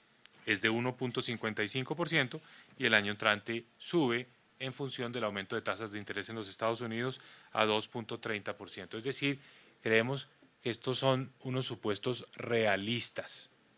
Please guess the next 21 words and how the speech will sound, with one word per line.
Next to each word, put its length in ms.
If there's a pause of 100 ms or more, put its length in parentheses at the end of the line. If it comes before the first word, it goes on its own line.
(720)
para 220
que 140
construyamos 760
el 80
presupuesto 640
sobre 260
bases 320
sólidas, 760 (960)
no 80
haya 540
sorpresas. 800 (2000)
Segundo 680 (520)
elemento, 920 (720)
digamos, 460
sobre 180
el 60
cual 160
está 260
edificado 600
el 80
presupuesto, 580